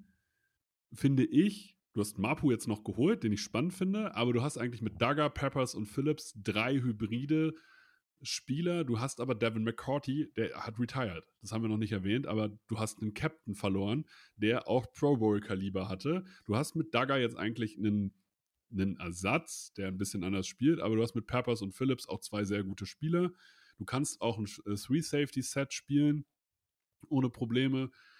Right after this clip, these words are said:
Ähm, die können halt super viel. Die können alle gegen den Run gehen, die können aber auch einfach mal, die können auch covern. Das ist schon spannend, was sie da in der Secondary machen. Dir fehlt aber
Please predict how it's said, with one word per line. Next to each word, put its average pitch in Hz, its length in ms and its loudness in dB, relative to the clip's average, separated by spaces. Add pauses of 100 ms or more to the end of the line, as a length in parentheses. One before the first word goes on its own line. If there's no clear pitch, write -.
(280)
Ähm, 110 500 2 (640)
die 95 80 -8
können 139 260 2
halt 113 160 4
super 117 340 0
viel. 95 540 4 (300)
Die 101 100 0
können 123 240 4
alle 120 220 6
gegen 117 220 4
den 107 120 4
Run 113 240 4
gehen, 107 240 4
die 101 100 -2
können 113 220 2
aber 104 160 2
auch 101 160 0
einfach 104 280 -2
mal, 101 160 0 (920)
die - 40 -18
können 113 200 2
auch 101 100 0
covern. 113 400 2 (720)
Das 104 140 -4
ist 147 140 0
schon 165 240 2
spannend, 117 680 0
was 95 160 0
sie 104 100 0
da 98 140 2
in 98 60 0
der 98 80 -2
Secondary 98 560 0
machen. 95 340 -4
Dir 107 160 -2
fehlt 147 380 0
aber 147 360 -4